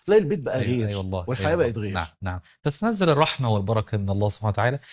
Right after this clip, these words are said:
Speaker 2: عشان كده لازم آخد وعد ب-، بإن إحنا تكون لها حلقة منفصلة يعني، <laughs> وللحديث بقية طبعًا.
Speaker 1: والحديث هو غير.
Speaker 2: <laughs> شيخنا الحبيب الشيخ هاني حلمي، رضي الله عنك وأرضاك،
Speaker 1: ربنا يحفظك
Speaker 2: ونورتنا
Speaker 1: يا رب.
Speaker 2: وشرفتنا.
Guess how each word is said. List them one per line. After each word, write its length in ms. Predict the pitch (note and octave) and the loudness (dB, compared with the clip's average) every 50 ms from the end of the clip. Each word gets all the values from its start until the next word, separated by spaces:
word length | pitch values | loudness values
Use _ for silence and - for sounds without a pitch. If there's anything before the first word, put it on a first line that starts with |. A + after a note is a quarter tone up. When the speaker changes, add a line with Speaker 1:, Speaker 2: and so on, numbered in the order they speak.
| - - - - | -18 -16 -6 -4
Speaker 2:
عشان 220 | B2 A#2+ - C#3 | -4 0 0 2
كده 160 | C#3+ E3 E3 | 4 4 6
لازم 200 | D3+ D#3 D3 D3+ | 6 6 4 4
آخد 200 | D3 - - A#2+ | 2 0 0 2
وعد 260 | B2 D3 C#3 C#3 A#2+ | 2 4 4 4 4
ب-، 40 | A#2 G#2 A2+ A2 A2 A2 G#2+ | 4 4 4 4 4 4 2
بإن 120 | A2+ A#2 | 2 2
إحنا 160 | D3 C3 D3 | 2 2 0
تكون 300 | B2+ - - - - C#3+ | -2 -2 -4 -2 2 4
لها 100 | D3 D3 | 4 4
حلقة 340 | C#3 - - D#3+ D3+ - B2 | 4 4 2 2 4 4 4
منفصلة 400 | A2+ G#2+ - B2+ A2+ - G2 F2+ | 2 4 4 2 2 4 2 2
يعني، 320 | F2+ F#2+ G2+ G#2 A#2 A#2+ A#2+ - - | 4 4 4 4 4 2 0 -4 -12
<laughs> 140 | - - A#2 | -12 -4 0
وللحديث 520 | A#2+ C3+ C3+ C3+ C3+ - D3 C#3+ D3 - C3+ | 4 4 6 4 6 6 6 6 6 6 2
بقية 260 | C3+ - C#3 C3 A#2+ | 4 6 6 4 6
طبعًا. 200 | A2+ A2+ G#2 G2 | 6 6 6 6
Speaker 1:
والحديث 380 | C3+ B2+ D#3+ C#3+ A#2+ D#3+ D3+ C#3+ C3+ | 6 6 4 4 6 6 6 6 6
هو 80 | A#2 | 6
غير. 300 | - C#3 A#2+ G#2+ G#2 G2 - A#2 - - _ - - - _ _ | 6 6 4 4 2 0 0 -2 -2 0 _ -2 -2 -2 _ _
Speaker 2:
<laughs> 440 | - A2 A3 - - - F#3 - G2+ | -4 -4 -4 -8 -8 -6 -4 -4 -2
شيخنا 280 | - C#3 D3 D3+ D3 | 2 2 4 4 4
الحبيب 440 | B2 A2 G#2 A2 A2 B2 A#2+ A2+ G#2 | 2 4 4 4 4 4 4 4 4
الشيخ 340 | G#2+ G2+ - - A2+ - - | 4 2 2 -2 -4 0 0
هاني 120 | A#2+ A2 | 0 0
حلمي، 400 | G2 - A#2+ A2 G#2+ G#2 G2+ G2 | 2 2 2 2 4 4 4 4
رضي 220 | G2+ A#2 A2 A#2 A2 | 4 2 4 2 2
الله 220 | G#2+ A2+ A2 G#2+ | 2 2 2 2
عنك 160 | A#2+ A#2+ A#2 | 0 0 0
وأرضاك، 440 | A#2+ G#2+ F#2+ F#2 A#2 A2+ - - - - _ _ - | 0 -2 0 2 2 0 0 -2 -14 -20 _ _ -10
Speaker 1:
ربنا 220 | A2 G2 G#2+ A2 | -8 -8 -6 -8
يحفظك 80 | A2 G#2 | -4 2
Speaker 2:
ونورتنا 480 | A2 A2+ A#2 A#2+ A#2 A2+ G#2+ G#2 - C#3+ | 4 4 4 4 4 2 2 2 2 0
Speaker 1:
يا 60 | C3+ | 0
رب. 60 | A#2 | 2
Speaker 2:
وشرفتنا. 400 | - B2+ G#2 G2+ - - F2+ E2 | 2 0 0 0 0 0 -4 -4